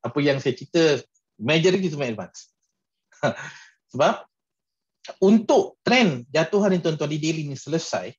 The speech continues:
dia perlukan momentum buy. Untuk muncul momentum buy, saya kecilkan. Top B B ni tuan-tuan, ni, ni top B B ni harus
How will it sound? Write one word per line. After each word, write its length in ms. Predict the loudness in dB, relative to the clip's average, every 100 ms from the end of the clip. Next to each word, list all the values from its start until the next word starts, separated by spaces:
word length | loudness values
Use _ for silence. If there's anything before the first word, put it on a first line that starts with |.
| _ _ _ _ _ _ _ _ _ _ _ _
dia 200 | -2 -2 0
perlukan 560 | 0 0 0 -2 -2
momentum 480 | -4 -2 -2 0 0
buy. 160 | -2 -6 _ _ _ _ _ _ _ _ _ _
Untuk 320 | 0 0 0
muncul 320 | 2 2 2 2
momentum 480 | 2 2 -2 -4
buy, 320 | -2 -2 -4 -8 _ _ _ _
saya 140 | -12
kecilkan. 400 | -8 -6 -4 -4 -8 _ _ _ _ _ _
Top 240 | 0 2
B 80 | 2
B 160 | 4
ni 80 | 2
tuan-tuan, 480 | 2 -2 -2 -4 -8 _ _ _
ni, 320 | -6 -4 -4 -8 _ _
ni 240 | -6 -2
top 160 | -2 -2
B 160 | -2
B 160 | -2 -4
ni 100 | -6 -10 _ _ _ _ _
harus 640 | -2 0 2 -2 -4 -12